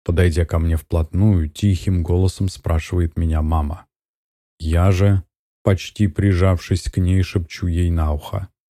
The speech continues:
«Нет, если честно. Но и другого варианта у нас нет, если ты сама не знаешь, чем ей помочь.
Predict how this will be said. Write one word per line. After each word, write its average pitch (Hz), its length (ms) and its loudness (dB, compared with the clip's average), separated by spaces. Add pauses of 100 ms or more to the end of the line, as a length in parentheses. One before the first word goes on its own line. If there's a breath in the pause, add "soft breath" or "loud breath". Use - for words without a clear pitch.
(460)
«Нет, 85 320 0
если 80 300 -4
честно. 78 500 -6 (420)
Но 95 160 4
и 90 80 4
другого 85 540 2
варианта 82 540 0
у 78 80 -2
нас 78 340 -2
нет, 80 380 -4 (360)
если 87 280 0
ты - 100 -8
сама 87 380 0
не 78 100 -2
знаешь, 82 480 0
чем 85 240 -2
ей 80 220 0
помочь. 78 520 -4